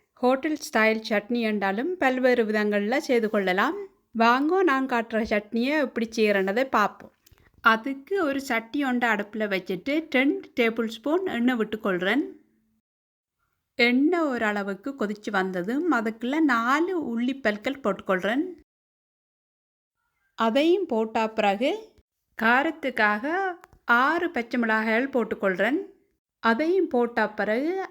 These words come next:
அரை தேக்கரண்டி சின்ன சீரகம் போட்டுக்கொள்றேன். இது எல்லாத்தையும் போட்ட பிறகு, நான் காட்டுற பருவத்துக்கு வதக்கி எடுத்துக்கொள்ளுங்கோ. இந்த சட்னி ரெசிபியை பார்த்தீங்களா,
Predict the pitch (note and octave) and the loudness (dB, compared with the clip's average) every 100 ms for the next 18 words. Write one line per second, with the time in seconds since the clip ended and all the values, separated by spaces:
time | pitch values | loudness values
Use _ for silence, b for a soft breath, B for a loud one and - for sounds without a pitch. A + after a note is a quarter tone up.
0 | - A3 B3 D#4+ F#4 - C4+ C4 B3 A3 | -2 2 4 2 -2 0 0 2 2 2
1 | A3 A#3+ G4 G#4 _ _ _ - C4+ D4 | 2 0 -4 -8 _ _ _ -4 2 2
2 | E4 - C4+ A#3 A#3+ A3+ G#3+ G3+ G3+ G3+ | 2 0 2 4 2 2 -2 -4 -2 -2
3 | F#3+ B3 G4+ - _ _ _ _ _ _ | 0 -2 -4 -8 _ _ _ _ _ _
4 | _ - C4 D4+ D4 C4 C4 B3+ A#3+ A#3 | _ -4 0 2 2 2 -2 -2 -2 -2
5 | A#3 G#3+ G#3 F#3+ G3+ G3+ C#4 G4 D#4 C4 | -2 -2 0 0 0 0 0 2 2 0
6 | B3 B3 A#3+ A#3+ A#3+ A#3 A3 G#3+ G#3 G#3+ | 0 2 0 0 -2 0 0 -2 -4 -8
7 | G#3+ D#4 G#4+ - _ _ _ _ _ _ | -4 -4 -4 -8 _ _ _ _ _ _
8 | _ _ G#3+ A3 A#3 B3+ C#4 - D#4+ B3 | _ _ -2 2 2 2 -2 2 4 4
9 | A3+ A3 G3+ G3 G3 G#3+ G4+ G#4 _ _ | 2 -2 0 0 0 0 -2 -6 _ _
10 | _ _ C4 C4+ C#4+ - C#4+ C#4+ A4 F#4+ | _ _ 2 2 2 2 0 0 0 0
11 | C#4+ B3+ C4 B3 A#3+ A#3+ G#3+ A3 A#3+ A3+ | 0 -2 -6 -2 0 2 0 0 -2 -2
12 | G#3 G#3 | -2 0